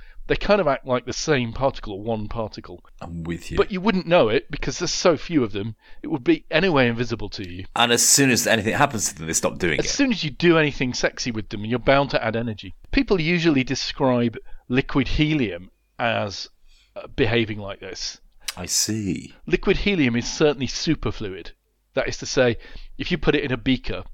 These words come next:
Speaker 1: it's got no viscosity at all. So
Speaker 2: Wow.
Speaker 1: capillary action, it crawls up the side of the container and o-,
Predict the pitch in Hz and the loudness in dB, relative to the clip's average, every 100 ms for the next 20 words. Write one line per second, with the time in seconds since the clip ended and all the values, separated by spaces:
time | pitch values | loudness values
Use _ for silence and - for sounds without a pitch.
0 | - - 131 - 156 123 139 156 147 143 | -10 -8 -6 -2 -2 2 4 4 4 0
1 | - 139 - 127 120 - 135 110 82 80 | 0 -2 -2 -4 -6 0 0 0 -6 -14
2 | - - - - - 127 120 117 113 - | -20 -20 -18 -8 2 4 4 2 -2 -8
3 | 82 78 - 165 131 110 - - 117 117 | -6 -2 2 2 2 -2 -4 -6 -4 -6
4 | - - 135 143 127 127 120 - 120 120 | -8 0 4 4 4 0 -4 0 2 2
5 | 113 104 110 104 - - 123 113 90 - | 0 -2 -2 -2 -8 -8 -6 -6 -8 -12
6 | - - - - 110 110 | -20 -20 -18 -6 -4 -4